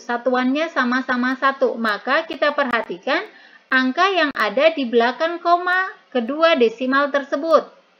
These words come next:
Untuk yang pertama di belakang koma adalah angka tiga, selanjutnya yang kedua di belakang koma adalah angka nol. Maka yang paling kecil adalah nol, sehingga urutannya menjadi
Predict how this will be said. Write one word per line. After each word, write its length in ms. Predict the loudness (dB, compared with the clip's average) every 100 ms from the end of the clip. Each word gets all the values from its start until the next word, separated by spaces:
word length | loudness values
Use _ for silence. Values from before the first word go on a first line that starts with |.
| _ _
Untuk 320 | -2 0 0
yang 240 | 0 -2 -4
pertama 560 | -2 -2 0 0 0
di 100 | 0 0
belakang 400 | 0 0 -2 0
koma 420 | 0 2 0 0
adalah 460 | 0 0 0 -2 -4
angka 260 | -4 -6
tiga, 560 | -6 -6 -2 0 0 -2 -6 _ _ _
selanjutnya 640 | -2 0 2 0 0 -2 0
yang 180 | -2 0
kedua 380 | -2 2 2
di 80 | 2
belakang 400 | 0 0 0 -4
koma 320 | -2 -2 0
adalah 480 | 0 0 0 0 0
angka 320 | -2 -2 -4 0
nol. 260 | 2 2 0 -8 _ -8
Maka 320 | -8 -4 -2
yang 260 | 0 -2 2
paling 380 | 2 2 -2
kecil 320 | -6 -6 -4 -2
adalah 480 | 2 2 2 0
nol, 340 | 0 0 0 -4 -14 _ _
sehingga 540 | -6 -4 -2 2 4
urutannya 560 | 4 2 0 -2 -2 -2
menjadi 600 | -4 -2 -4 -2 -4